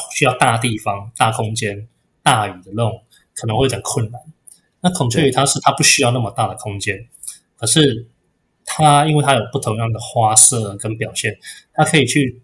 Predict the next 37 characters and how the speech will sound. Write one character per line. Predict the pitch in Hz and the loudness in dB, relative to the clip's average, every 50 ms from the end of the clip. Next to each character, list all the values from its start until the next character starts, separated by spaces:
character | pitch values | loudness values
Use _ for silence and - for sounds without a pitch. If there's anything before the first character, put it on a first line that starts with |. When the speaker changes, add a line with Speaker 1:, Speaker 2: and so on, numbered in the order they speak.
| _ | _
Speaker 1:
彰-， | - - 139 135 135 147 | 2 2 4 4 4 2
就 | 151 - - - - | 0 0 -2 0 0
跟 | 165 156 | 0 2
豆 | 156 147 123 110 | 2 2 2 2
一 | 101 104 | 0 -4
样， | 107 107 - | -6 -6 -6
它 | - | -2
可 | - 160 | 0 0
以 | 139 120 | 0 2
彰 | - 139 139 143 147 | 0 0 2 2 2
显 | - - 120 117 113 | 2 2 2 2 0
你 | 107 113 | -2 -2
个 | - - 131 | -2 -2 -2
人 | 110 95 90 92 | -2 -2 -6 -10
的 | 92 | -16
品 | 90 _ - - 101 87 90 | -12 _ -8 -6 -6 -8 -8
味， | 101 104 101 90 82 - _ _ _ _ _ _ _ | -8 -6 -6 -6 -10 -16 _ _ _ _ _ _ _
然 | _ 113 110 | _ -2 -2
后 | 113 | 0
可 | - 123 | 0 0
以 | 117 | 0
彰 | 117 120 120 | 0 0 0
显， | 120 120 139 131 | 2 2 2 2
Speaker 2:
是。 | 120 110 | 2 2
Speaker 1:
然 | 98 120 - | 0 2 2
后 | - 156 | 2 2
它 | - - 147 156 | 4 6 6 6
会 | 156 151 - | 4 2 0
凸 | - 135 131 | -4 0 0
显 | - - 120 107 101 | 2 2 2 2 0
你 | 101 98 90 | -2 -6 -6
跟 | - - 113 113 117 113 117 | -4 -2 0 0 0 -2 -2
别 | 107 101 | -4 -4
人 | 98 98 95 101 101 _ _ _ _ _ _ _ _ | -4 -4 -8 -12 -16 _ _ _ _ _ _ _ _
不 | - 147 123 110 98 | -10 -8 -8 -6 -6
一 | 98 | -4
样， | 110 113 98 | -4 -4 -4